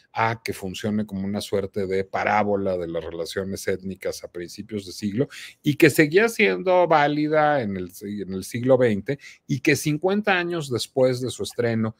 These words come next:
y cien años después del momento en que está ambientada, sigue diciendo cosas pertinentes sobre el racismo. Se llama La Gran Esperanza Blanca, The Great White Hope,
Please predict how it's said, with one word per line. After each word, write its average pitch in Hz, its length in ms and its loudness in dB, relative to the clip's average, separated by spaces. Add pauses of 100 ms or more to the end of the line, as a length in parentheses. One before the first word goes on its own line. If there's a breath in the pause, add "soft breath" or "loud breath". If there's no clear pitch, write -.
(220)
y 120 100 -2
cien 156 440 0
años 123 400 -6
después 98 480 -2 (260 loud breath)
del 98 520 0
momento 95 440 -4
en 104 80 -4
que - 60 -10
está - 160 -8
ambientada, 101 560 -4
sigue 113 320 -2
diciendo 98 440 -6
cosas 95 380 -4
pertinentes 90 680 -10
sobre 90 420 0 (260 loud breath)
el 87 140 -4
racismo. 78 560 -8
Se 107 140 -2
llama 117 240 4
La 107 120 2
Gran 110 260 0
Esperanza 98 520 -6
Blanca, 165 380 0
The 107 120 -4
Great 95 280 -2
White 98 240 -4
Hope, - 240 6